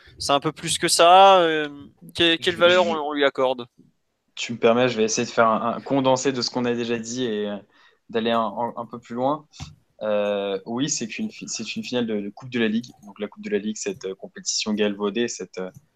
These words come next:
Speaker 2: coupe moustache si souvent moquée. Euh, mais finalement, ça reste déjà une finale, ça reste un trophée. Donc, euh, un trophée n'est absolument jamais à, à, à galvauder. Et il faut toujours, euh, se féliciter de, de remporter un trophée. Il y a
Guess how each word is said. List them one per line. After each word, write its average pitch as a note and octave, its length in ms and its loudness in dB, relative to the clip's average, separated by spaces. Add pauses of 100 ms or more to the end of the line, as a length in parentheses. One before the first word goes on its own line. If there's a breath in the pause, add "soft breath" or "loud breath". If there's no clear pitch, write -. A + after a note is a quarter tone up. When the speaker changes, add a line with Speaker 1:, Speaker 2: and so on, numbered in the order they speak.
(120)
Speaker 2:
coupe C3+ 180 -4
moustache C3+ 480 4
si - 160 -6
souvent A#2+ 280 -2
moquée. A#2+ 380 -2 (640)
Euh, G2+ 600 0
mais A2 300 -4
finalement, A2+ 460 -2
ça - 200 -2
reste G#2+ 380 -4
déjà A2+ 240 0
une G#2+ 160 -2
finale, G#2 400 -6
ça G#2+ 160 -4
reste A2 180 0
un A2 80 -2
trophée. G#2 460 -8 (420)
Donc, F#2+ 220 -12
euh, F#2 440 -2
un F2+ 140 -4
trophée G#2+ 340 -6
n'est G2 120 -2
absolument G2 520 -6
jamais G#2 420 0
à, F2+ 340 -4 (540 loud breath)
à, F#2 540 0 (680)
à A2 100 -8
galvauder. G#2+ 640 -2 (280 soft breath)
Et A2 100 -4
il G#2 80 -4
faut G#2+ 160 -6
toujours, A2+ 540 2
euh, G#2 80 4
se G#2+ 160 -2
féliciter A2 560 -4
de, G2 240 -4
de G2 100 -2
remporter G#2 460 -4
un G2+ 80 -6
trophée. - 340 -8
Il A#2+ 80 -4
y A2 40 0
a - 40 0